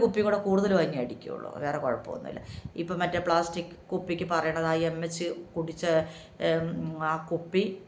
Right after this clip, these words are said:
ഇപ്പം റീ-, അത് റിട്ടേൺ കൊടുത്തു കഴിഞ്ഞാൽ ഇരുപത് രൂപ അതിന് കിട്ടും എന്നാണ് പറയണത്. അത്, എന്നിട്ട് അത് മുഴുവൻ കുടിച്ചിട്ട് ഈ കുപ്പി റോട്ടിൽ നിന്ന് പറക്കുന്നതാണ്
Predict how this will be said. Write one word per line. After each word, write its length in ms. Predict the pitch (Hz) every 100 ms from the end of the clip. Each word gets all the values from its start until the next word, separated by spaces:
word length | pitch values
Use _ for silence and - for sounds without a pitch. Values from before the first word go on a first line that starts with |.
| 180
ഇപ്പം 240 | - 175 - - - 165
റീ-, 260 | 185 196 190 - - 160
അത് 160 | 165 175 175 170 175
റിട്ടേൺ 320 | 180 226 233 202
കൊടുത്തു 200 | 165 170
കഴിഞ്ഞാൽ 260 | 165 165 165 175
ഇരുപത് 320 | 185 202 233 226
രൂപ 120 | 196 180
അതിന് 180 | 160 156 160
കിട്ടും 320 | 156 - 151 - 156
എന്നാണ് 200 | 156 156 151
പറയണത്. 300 | 151 156 160
അത്, 100 | 165 170 - - -
എന്നിട്ട് 200 | 180 190 175
അത് 100 | 196 175
മുഴുവൻ 380 | 160 190 233 214
കുടിച്ചിട്ട് 360 | 170 160 - 190 190
ഈ 40 | 196 - - -
കുപ്പി 420 | 165 160 - 233 214
റോട്ടിൽ 340 | 165 165 190 185
നിന്ന് 160 | 180 170
പറക്കുന്നതാണ് 600 | 156 147 - 165 165 156